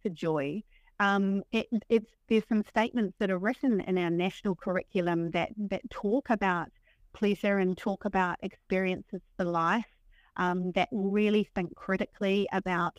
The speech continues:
what the point of physical education is. But I think what happens is, is there's still this, this kind of neoliberal sort of mashed up, um, want to assess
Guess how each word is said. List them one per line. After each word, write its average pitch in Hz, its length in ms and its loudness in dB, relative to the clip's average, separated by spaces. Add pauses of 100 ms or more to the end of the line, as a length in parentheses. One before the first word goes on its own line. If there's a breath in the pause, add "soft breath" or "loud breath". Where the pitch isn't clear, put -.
what 185 340 -6
the 190 60 -10
point 190 440 -2
of 185 140 -6
physical 185 360 -2
education 180 680 -2
is. 190 320 2 (840)
But 226 220 4 (540 soft breath)
I 233 100 6
think 233 360 2
what 214 260 2
happens 202 640 0 (160)
is, 190 340 0 (560)
is 202 240 0 (160)
there's 196 260 2 (220)
still 240 340 4
this, 208 280 0 (400)
this 180 300 -6
kind 208 240 2
of 175 120 2
neoliberal 220 1200 2 (120)
sort 196 160 -2
of 185 180 -4
mashed 233 540 0
up, 202 280 2 (560)
um, 185 540 2 (580)
want 220 640 2
to 240 200 2
assess 185 520 -2